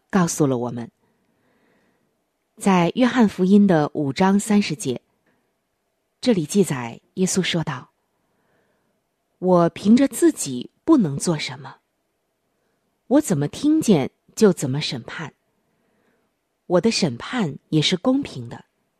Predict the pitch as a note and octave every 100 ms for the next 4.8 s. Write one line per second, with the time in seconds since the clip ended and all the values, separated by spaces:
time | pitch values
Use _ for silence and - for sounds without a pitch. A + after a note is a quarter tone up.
0 | _ _ _ _ _ _ _ _ _ F#3+
1 | E3+ B2+ - _ _ _ F#3 F3+ D#4 D4+
2 | - - D3 D3+ G3+ - D#4 - C#3+ B2
3 | E3 C#3+ - - _ _ _ _ _ _
4 | _ _ - E3 - - C#3 D#3